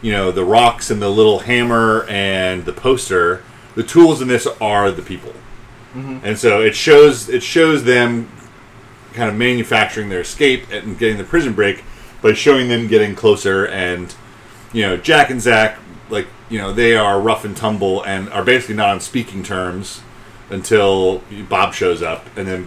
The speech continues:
Speaker 1: Bob shows up, and then they have to, like, kind of get by, you know, the language barrier with him.
Speaker 2: Mm-hmm.
Speaker 1: And so that, that to me was the whole, like, quote unquote planning the escape, was they couldn't have done it by themselves, and together they're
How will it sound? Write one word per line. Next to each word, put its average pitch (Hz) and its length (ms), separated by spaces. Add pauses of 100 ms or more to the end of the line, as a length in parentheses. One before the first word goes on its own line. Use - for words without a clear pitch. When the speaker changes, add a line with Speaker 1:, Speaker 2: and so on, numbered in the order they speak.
Speaker 1:
Bob 101 220
shows 92 200
up, 92 220
and 104 140
then 110 100
they 107 80
have 98 160
to, 107 80
like, 95 140
kind 101 160
of 85 120
get 107 220
by, 98 360
you 98 180
know, 92 40
the 92 100
language 107 420
barrier 90 360
with 87 120
him. 87 480 (240)
Speaker 2:
Mm-hmm. 110 180 (400)
Speaker 1:
And 104 140
so 113 100
that, 117 400
that 156 220
to 123 80
me 131 240
was 95 320 (140)
the 98 80
whole, 101 260
like, 85 240
quote 110 180
unquote 101 320
planning 98 320
the 85 120
escape, 78 400 (640)
was 95 140
they 107 120
couldn't 143 240
have 120 100
done 120 140
it 110 100
by 104 140
themselves, 90 720 (720)
and 85 440
together 90 600
they're 85 160